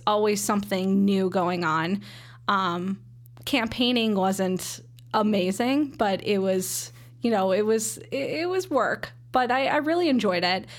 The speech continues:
I got out of the education business when I first started into the campaign world. It was not really, uh, you know, education centered.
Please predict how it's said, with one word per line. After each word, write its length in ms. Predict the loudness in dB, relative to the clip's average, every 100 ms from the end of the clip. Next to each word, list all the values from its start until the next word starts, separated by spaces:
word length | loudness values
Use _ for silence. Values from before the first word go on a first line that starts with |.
| -18 -20 -8 0
I 160 | 0
got 360 | 0 0 0 2
out 200 | 2 2
of 100 | 0
the 140 | 2
education 580 | 0 0 0 0 0 -2
business 480 | -2 -2 -2 -4 -2
when 220 | -2 -2
I 80 | -4
first 280 | -2 -2 -2
started 380 | -2 -2 -2 -4
into 380 | -6 -4 -6 -4
the 120 | -6
campaign 500 | -4 -6 -4 -6 -4
world. 340 | -4 -4 -4
It 180 | -4 -4
was 240 | -4 -4
not 280 | -2 -2 -2
really, 480 | -4 -4 -4 -6 -8 -14 -20 -20 -18 -4
uh, 40 | -2
you 160 | 0
know, 160 | -2 -2
education 580 | -2 -4 -4 -4 -4 -4
centered. 640 | -4 -4 -4 -4 -4